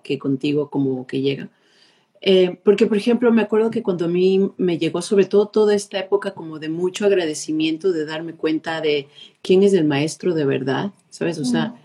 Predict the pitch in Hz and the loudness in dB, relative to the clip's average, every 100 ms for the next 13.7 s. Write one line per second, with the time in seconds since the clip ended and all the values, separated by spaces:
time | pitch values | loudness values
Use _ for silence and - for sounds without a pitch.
0 | _ _ _ - 170 165 185 190 170 - | _ _ _ -2 0 2 2 2 0 -2
1 | 175 175 151 143 147 - 196 262 - _ | -2 0 0 -2 -6 -6 -4 -4 -8 _
2 | - - 139 135 - 147 147 147 151 247 | -8 -2 -2 0 -2 0 0 0 0 2
3 | 254 247 240 214 185 165 _ 143 147 160 | 2 4 4 2 0 -6 _ -2 -2 0
4 | 170 147 147 147 143 - 151 156 151 147 | 0 2 4 4 2 0 2 2 2 0
5 | 156 147 135 139 139 - 156 143 135 135 | -2 0 2 2 0 -2 0 2 2 0
6 | - - - _ _ _ _ - 135 - | -2 -6 -12 _ _ _ _ -2 -2 -2
7 | - 165 _ _ 139 139 131 - 160 185 | -8 -16 _ _ -4 -2 -4 0 4 4
8 | 190 214 214 196 202 226 247 233 208 180 | 4 4 6 4 2 0 -4 -4 -4 -4
9 | 202 - 190 185 - 285 294 - - _ | -6 -4 -4 -2 -4 -8 -14 -14 -16 _
10 | _ - 202 226 247 226 190 196 - - | _ -8 0 2 2 -2 -8 -14 -20 -16
11 | 160 202 _ _ - - - 453 - 392 | -12 -12 _ _ -20 -8 0 0 2 2
12 | 214 202 226 233 254 208 185 185 208 202 | 4 2 2 -2 -6 -4 0 0 -2 -4
13 | 185 175 165 170 170 214 | -6 -8 -10 -6 -6 -8